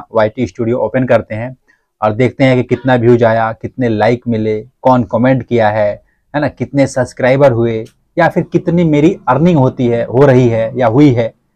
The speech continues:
है ना। रोज सवेरे या दिन भर में बीस बार, पचास बार, चालीस बार, कोई पांच बार, कोई कभी नहीं ओपन करता है, है ना। बहुत सारे प्रॉब्लम है।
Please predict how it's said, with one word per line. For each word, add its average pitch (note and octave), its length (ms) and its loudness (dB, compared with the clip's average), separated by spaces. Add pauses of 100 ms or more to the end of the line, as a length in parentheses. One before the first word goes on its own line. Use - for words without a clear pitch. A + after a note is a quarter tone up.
(260)
है F#3+ 60 -6
ना। F3+ 120 -8
रोज F3+ 220 2
सवेरे D#3 420 0 (360)
या D3 100 4
दिन D#3 240 2
भर C3+ 160 2
में D3+ 220 -4 (580)
बीस D3 220 2
बार, C3+ 380 0
पचास C#3 340 2
बार, A#2 360 -2
चालीस C3+ 320 0
बार, C3+ 340 0 (380)
कोई C#3 220 0
पांच C3+ 320 -2
बार, B2+ 280 -2
कोई C#3+ 260 -4 (120)
कभी D3 340 4
नहीं C#3 380 0
ओपन C3 300 0
करता A#2 320 -2
है, A#2 100 0 (340)
है F3+ 60 -6
ना। F3 160 -4
बहुत E3 340 2
सारे D#3 200 2
प्रॉब्लम B2+ 440 2
है। F2+ 140 -12